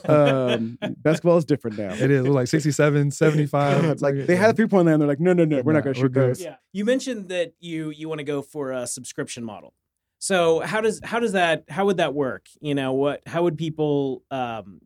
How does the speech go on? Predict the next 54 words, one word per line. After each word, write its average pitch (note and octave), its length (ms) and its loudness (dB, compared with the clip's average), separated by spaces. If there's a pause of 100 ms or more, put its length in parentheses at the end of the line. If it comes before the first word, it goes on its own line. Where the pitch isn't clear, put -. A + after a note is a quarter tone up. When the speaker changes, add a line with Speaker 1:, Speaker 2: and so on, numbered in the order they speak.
(120)
Speaker 3:
connect D3+ 380 -8
to C#3+ 140 0
it, C3+ 160 -6
sign D#3 380 -6
up, C#3 400 -6
and A#2+ 500 -8
yeah, A#2 200 -6
just, C3 300 -14
just F3+ 160 0
Speaker 2:
Yeah. F3 100 8
Speaker 3:
describe C#3+ 380 0
it A#2+ 40 -12
a A#2+ 40 -8
little A#2 160 -12
bit G2+ 220 -18
more. D3+ 120 10
Speaker 2:
Yeah, C#3+ 80 8
again, C#3 180 6
so C3+ 100 -4
people F3 240 4
can D#3+ 140 4
subscribe C#3+ 680 6
at C3 160 4
greenwoodave C3+ 440 6
dot C3 160 2
com C3+ 400 4
slash C#3 340 2
magazine. C3+ 580 6 (140)
Again, C3+ 180 4
it's A#2+ 100 -2
sixty D#3 240 4
bucks C#3 280 4
a C3 60 6
year. D#3+ 580 6
The B2 160 2
thought C#3+ 220 6
behind C3+ 320 4
that C3 140 6
is B2 260 -2 (100)
you C3+ 140 2
would C3 80 0
get C#3 140 6
essentially, C3+ 420 0
like, A#2+ 80 -2
one C3+ 220 2
free C3 340 2
magazine C3 400 2
if A#2+ 100 -4
you C3 80 -2
were B2+ 140 0
to - 200 -14
get C3 120 2
all B2 100 -2
four. B2+ 380 0